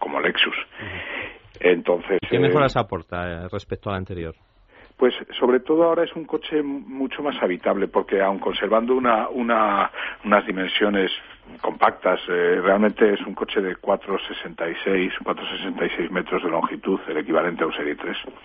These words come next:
Speaker 1: Antes las plazas traseras eran, eh,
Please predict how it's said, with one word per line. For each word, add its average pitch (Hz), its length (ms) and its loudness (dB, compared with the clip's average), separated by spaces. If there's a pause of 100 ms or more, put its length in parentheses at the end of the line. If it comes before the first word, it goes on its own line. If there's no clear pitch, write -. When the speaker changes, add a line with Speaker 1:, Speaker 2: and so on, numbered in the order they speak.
(640)
Speaker 1:
Antes 107 380 6
las 98 240 0
plazas 101 360 0
traseras 98 520 2
eran, 90 320 2 (260)
eh, 85 320 2